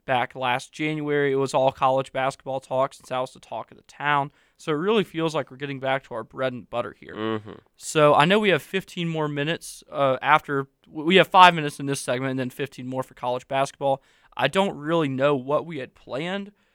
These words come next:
Speaker 1: but just
Speaker 2: I think
Speaker 1: give me your sleeper from every conference.
Speaker 2: From every con-, I'll just do Power Five in the Big
Speaker 1: Yeah,
Speaker 2: East.
Speaker 1: yeah, let's do that.
Speaker 2: Okay, so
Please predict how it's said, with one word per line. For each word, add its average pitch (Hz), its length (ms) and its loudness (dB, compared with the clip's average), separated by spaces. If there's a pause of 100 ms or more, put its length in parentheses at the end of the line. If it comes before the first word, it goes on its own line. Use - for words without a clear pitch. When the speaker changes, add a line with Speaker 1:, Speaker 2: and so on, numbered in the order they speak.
(140)
Speaker 1:
but 147 300 4 (220)
just 165 160 -4
Speaker 2:
I 196 60 2
think - 40 -6
Speaker 1:
give 220 140 2
me 226 120 2
your 170 120 2
sleeper 139 720 -8
from 139 220 -10
every 117 180 -10
conference. - 640 -20 (160)
Speaker 2:
From 113 180 -10
every 127 240 -10
con-, - 300 -6
I'll 120 260 6
just 135 220 -8
do 120 100 -2
Power 110 240 6
Five 101 300 4
in 98 40 -10
the 95 60 -8
Big 95 160 -4
Speaker 1:
Yeah, 113 180 2
Speaker 2:
East. 71 120 -2
Speaker 1:
yeah, 73 60 -8
let's 131 140 -10
do 113 140 -18
that. 87 240 -12
Speaker 2:
Okay, 123 380 6
so 107 640 6